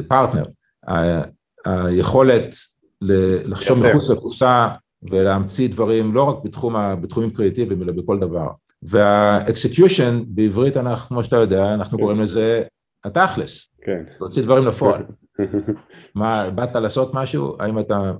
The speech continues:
Speaker 1: עושה את מה שהתכוונת לעשות? מה
Speaker 2: איך,
Speaker 1: התכלס?
Speaker 2: תגיד לי, ינון, בפרספקטיבה, מה, מה היה הרגע הכי מרגש בקריירה שלך?
Speaker 1: הייתי אומר, הלידה של כל, אה, אחד מהילדים שלנו.
Speaker 2: כן.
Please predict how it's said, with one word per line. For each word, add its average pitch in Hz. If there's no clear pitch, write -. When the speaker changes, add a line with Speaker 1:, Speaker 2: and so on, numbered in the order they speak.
Speaker 1:
עושה 113
את -
מה 95
שהתכוונת 107
לעשות? 117
מה 113
Speaker 2:
איך, 117
Speaker 1:
התכלס? -
Speaker 2:
תגיד 107
לי, 95
ינון, 98
בפרספקטיבה, 95
מה, 113
מה 113
היה 123
הרגע 98
הכי 92
מרגש 87
בקריירה 87
שלך? -
Speaker 1:
הייתי 110
אומר, 123
הלידה 123
של 120
כל, 120
אה, 110
אחד 101
מהילדים 98
שלנו. 123
Speaker 2:
כן. 95